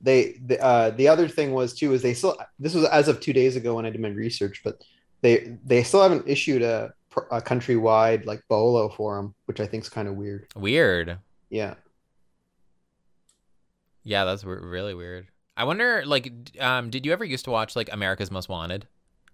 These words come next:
Speaker 1: Sometimes, yeah.
Speaker 2: Do you think that he would be on that?
Speaker 1: Oh, probably. I mean, no, you know what? Probably not, to be honest with you. 'Cause are, aren't those, like, criminal masterminds and, like, serial killers?
Speaker 2: Yeah.
Speaker 1: I mean, it's, like, a high profile case, but, like,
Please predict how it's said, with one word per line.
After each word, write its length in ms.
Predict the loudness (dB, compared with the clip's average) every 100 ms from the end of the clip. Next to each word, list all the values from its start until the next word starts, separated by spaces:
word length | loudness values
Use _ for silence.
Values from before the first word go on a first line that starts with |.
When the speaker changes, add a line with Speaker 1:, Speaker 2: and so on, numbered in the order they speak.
| _ -20 -6
Speaker 1:
Sometimes, 600 | 0 2 4 2 2 0
yeah. 260 | -2 -2 -8 -4
Speaker 2:
Do 120 | 4
you 240 | 6 6 4
think 220 | 2 4
that 120 | 4
he 120 | 4
would 100 | 4
be 100 | 4
on 200 | 2 2
that? 260 | 0 -2 -6 _ _ _ _ _ _ _ _ _ 4
Speaker 1:
Oh, 120 | 4
probably. 640 | 6 4 4 2 0 2 4
I 80 |
mean, 260 | 6 6 2
no, 140 | 0 2
you 160 | 2
know 80 | 4
what? 260 | 4 2 0
Probably 280 | 2 4
not, 280 | 4 2 0
to 60 | -4
be 100 | -10
honest 300 | -8 -8 -10
with 80 | -10
you. 240 | -8 -8 -10 _
'Cause 100 | 2
are, 80 | 4 6
aren't 160 | 2
those, 200 | 2 4
like, 200 | 4 2
criminal 400 | 0 0 2 0
masterminds 720 | 0 -4 -6 -6 -2 0 0
and, 80 | 0
like, 120 | -2
serial 460 | -8 -6 0 2 2
killers? 600 | 4 2 2 -2 -8 -18 _ _ _ _ _ _ _
Speaker 2:
Yeah. 240 | -6 0 2
Speaker 1:
I 180 | 4 4
mean, 120 | 0
it's, 160 | -2 -2
like, 100 | -2
a 80 |
high 220 | -2 -2 -2
profile 480 | -4 -4 -2 -4
case, 520 | -4 -6 -6 -6 -10 -6
but, 200 | -4 -4
like, 240 | -6